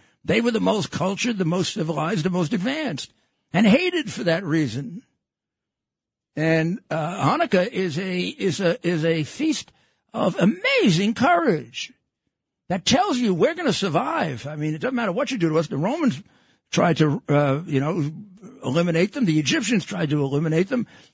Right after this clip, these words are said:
So many of the, uh, tri-, Syrian tribes tried to eliminate them. Of course, it went on all through the Dark Ages, uh, right up through Hitler, and now, uh,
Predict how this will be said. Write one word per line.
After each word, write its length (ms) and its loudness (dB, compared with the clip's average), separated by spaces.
So 240 2
many 340 4
of 200 0
the, 300 0
uh, 140 2
tri-, 520 0
Syrian 460 -2
tribes 580 -2
tried 240 0
to 140 -2
eliminate 480 0
them. 160 2
Of 100 -6
course, 300 0
it 140 -2
went 180 4
on 200 4
all 220 4
through 260 -2
the 80 0
Dark 360 -2
Ages, 560 0
uh, 260 -2
right 280 2
up 160 0
through 200 4
Hitler, 360 2
and 160 0
now, 380 2
uh, 380 0